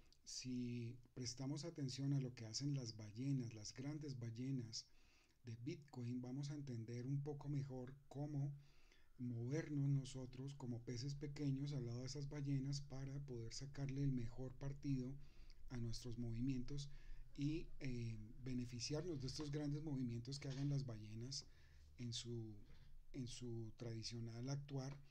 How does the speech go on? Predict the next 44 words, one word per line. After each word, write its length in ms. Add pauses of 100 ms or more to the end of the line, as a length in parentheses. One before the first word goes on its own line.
(520)
que 100
siempre 720
le 160
sacan 340
el 140
provecho 420
al 60
mercado 500
y 80
mueven 380
el 80
mercado 420
de 80
acuerdo 360
a 40
su 120
conveniencia. 720 (1900)
Antes 260
de 60
meternos 420
a 60
fondo, 360
no 140
olviden 500
suscribirse, 1000 (220)
darle 340
un 160
like, 400
activar 360
la 100
campana 380
de 60
notificaciones, 920
no 80
les 160
cuesta 300
nada 340
y 140
de 140
esta 200
manera 320
no 140
se 120
pierden, 480